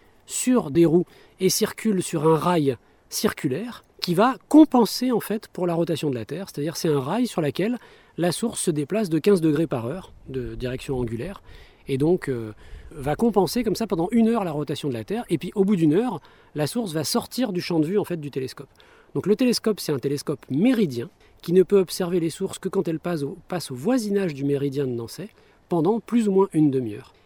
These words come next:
Et, euh, comme le miroir est sphérique, eh bien, le foyer est aussi sur une surface sphérique, et donc le laboratoire focal se déplace sur une portion de cercle, là aussi, qui va lui permettre de suivre les rayons. Alors, euh, des fois, euh, dans les radiotélescopes, on a des paraboles plutôt.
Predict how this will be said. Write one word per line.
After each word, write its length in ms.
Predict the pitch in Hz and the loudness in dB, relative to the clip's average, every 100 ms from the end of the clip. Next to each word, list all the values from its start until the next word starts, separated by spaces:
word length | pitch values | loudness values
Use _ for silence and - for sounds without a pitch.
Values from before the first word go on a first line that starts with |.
| _ | _
Et, 260 | - 170 170 | 0 2 2
euh, 200 | 131 113 - - _ _ _ - | 2 -2 -8 -20 _ _ _ 2
comme 280 | 214 220 | 4 6
le 160 | 165 151 | 4 6
miroir 360 | 151 151 160 139 | 6 4 2 -2
est 40 | |
sphérique, 540 | - 131 110 214 - - _ _ - | -6 -8 -8 -8 -12 -20 _ _ -8
eh 120 | 160 | -4
bien, 240 | 147 156 | 0 0
le 120 | 135 151 | 2 0
foyer 460 | - 170 170 185 | 0 0 2 2
est 120 | 135 | 2
aussi 200 | 208 - | 0 0
sur 180 | 220 147 | -4 -2
une 120 | 143 | -4
surface 360 | 123 156 - 151 | -2 -6 -6 -8
sphérique, 540 | - 143 117 196 - - | -6 -6 -6 -8 -12 -8
et 100 | 151 | -2
donc 160 | 185 | 0
le 80 | 143 | 0
laboratoire 520 | 143 180 180 165 160 | 0 0 -2 -4 -8
focal 420 | - 135 143 208 226 _ _ | -8 -8 -8 -8 -10 _ _
se 160 | - | 0
déplace 420 | 185 175 147 196 | 6 6 4 -6
sur 220 | - - 180 | -6 -6 -2
une 140 | 170 | 0
portion 360 | 190 180 - 185 | -2 -2 0 0
de 100 | 135 | 0
cercle, 420 | - 135 - - _ - | -6 -10 -14 -20 _ -12
là 100 | 123 | -10
aussi, 260 | 123 190 - _ _ | -10 -14 -16 _ _
qui 100 | - | -4
va 60 | 147 | -2
lui 100 | 156 | -2
permettre 420 | 143 135 202 135 | -2 -6 -6 -8
de 80 | 120 | -10
suivre 420 | - 190 190 143 _ _ _ - | -6 -6 -6 -10 _ _ _ -4
les 120 | 147 | -2
rayons. 240 | 131 117 - _ _ | -2 -6 -14 _ _
Alors, 280 | 151 165 147 | 2 4 4
euh, 220 | 143 135 | 2 0
des 140 | 131 170 | 4 4
fois, 340 | - 247 233 | 4 2 2
euh, 180 | 156 143 | 2 0
dans 140 | 143 | 0
les 100 | 143 | 0
radiotélescopes, 540 | 143 135 143 139 233 190 | -2 -2 -4 -4 -4 -2
on 80 | |
a 60 | 151 | -2
des 100 | 131 | -2
paraboles 460 | 180 175 147 147 147 | -2 -4 -4 -6 -8
plutôt. 260 | 131 135 | -12 -12